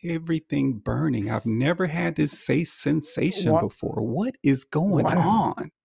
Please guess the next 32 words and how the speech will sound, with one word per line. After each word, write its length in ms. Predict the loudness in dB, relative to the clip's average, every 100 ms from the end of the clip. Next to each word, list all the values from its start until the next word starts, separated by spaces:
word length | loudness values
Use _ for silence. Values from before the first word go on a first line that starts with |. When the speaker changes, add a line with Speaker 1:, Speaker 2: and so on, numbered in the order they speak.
| _ 2
Speaker 2:
Mm-hmm. 480 | 6 8 10 10 8
Speaker 1:
And 200 | 8 6
yeah, 520 | 8 8 8 6 4 2
so 260 | 4 6
I 180 | 8 8
was 220 | 6 4
bright 400 | 4 4 6 4
red. 380 | 4 2 2 0
You 80 | -4
see 220 | -2 -2
that? 160 | 0 2
I 80 | 0
was 240 | 0 -4
red, 340 | -2 2 2 4
red. 220 | 4 2
I 100 | 2
was 220 | 0 -4
toasty. 680 | -6 -2 -2 -2 -4 -6 -8 _ _ -20 -10
So 320 | 4 8 8
it's 160 | 8 8
very 200 | 8 8
important 500 | 4 4 4 4 2
th-, 120 | 0 0
that 160 | 0
you 60 | -2
protect 340 | -2 0 -2 -2
your 60 |
skin, 340 | -4 0 0 0
people, 440 | -2 0 0 2
no 140 | 2 4
matter 260 | 4 4
what 720 | 2 0 4 6 6 4 -2